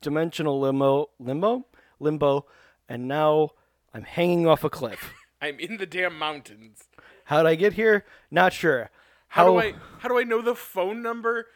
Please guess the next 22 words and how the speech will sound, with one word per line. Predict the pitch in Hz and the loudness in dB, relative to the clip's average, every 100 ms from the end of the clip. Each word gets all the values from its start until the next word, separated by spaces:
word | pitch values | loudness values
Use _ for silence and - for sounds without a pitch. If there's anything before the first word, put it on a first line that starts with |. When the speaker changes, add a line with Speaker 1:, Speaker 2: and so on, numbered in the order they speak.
| _ - | _ -10
Speaker 2:
of | 170 160 | -10 -10
the | 165 | -16
place | - 180 196 185 | -8 -8 -8 -12
you | 196 | -14
built | 127 160 185 - | -8 -6 -6 -10
since | - 170 - | -14 -12 -14
you've | 147 - | -16 -8
been | 131 160 | -6 -6
here? | 180 285 330 - 330 _ 370 - | -8 -8 -8 -10 -20 _ -6 -4
<laughs> | 392 _ _ 170 | -8 _ _ 2
Speaker 1:
Unclear. | 190 175 180 127 - - - _ _ _ - | 2 2 2 0 -6 -18 -20 _ _ _ 0
How | 185 | 2
did | 196 196 | 4 4
I | 170 | 4
dial | 170 170 208 208 | 4 6 6 6
it | 208 | 6
with | 160 135 | 2 -2
one | 143 143 160 208 | -8 -2 4 4
hand | 180 208 233 262 | 4 2 2 2
while | 190 151 | 2 2
I'm | 139 139 | 2 -2
clutching | - 220 233 226 226 | 2 4 4 0 -2